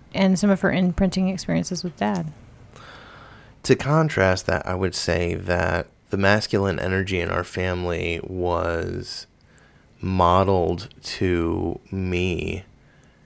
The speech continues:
Speaker 2: in very healthy ways much of the time.
Speaker 1: Yeah.
Speaker 2: Um, there
Speaker 1: True.
Speaker 2: was not a overpowering machismo.
Speaker 1: Mm-hmm.
Speaker 2: There was not a lack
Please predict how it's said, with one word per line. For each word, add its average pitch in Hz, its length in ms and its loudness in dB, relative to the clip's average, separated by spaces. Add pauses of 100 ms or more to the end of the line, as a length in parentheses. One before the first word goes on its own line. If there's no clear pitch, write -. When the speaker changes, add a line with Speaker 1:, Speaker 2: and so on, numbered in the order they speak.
(120)
Speaker 2:
in 95 160 -2
very 90 300 6
healthy 85 400 -2
ways 65 680 -2
much 85 320 -2
of - 40 -10
the - 60 -10
time. - 400 -12 (460)
Speaker 1:
Yeah. 156 280 4 (640)
Speaker 2:
Um, 87 540 0
there 104 140 6
Speaker 1:
True. 101 120 6
Speaker 2:
was 101 240 6
not 107 320 4
a 87 580 0 (120)
overpowering 85 1200 0 (100)
machismo. 80 760 -4 (180)
Speaker 1:
Mm-hmm. 185 300 6 (240)
Speaker 2:
There 92 180 4
was 95 200 6
not 90 440 4
a 92 180 0
lack 92 680 2